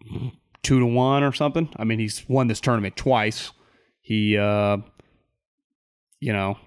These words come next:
is in the lead. <laughs> I, I, I would imagine it's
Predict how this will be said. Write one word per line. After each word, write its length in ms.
is 120
in 120
the 80
lead. 360
<laughs> 520
I, 600
I, 240
I 160
would 160
imagine 460
it's 500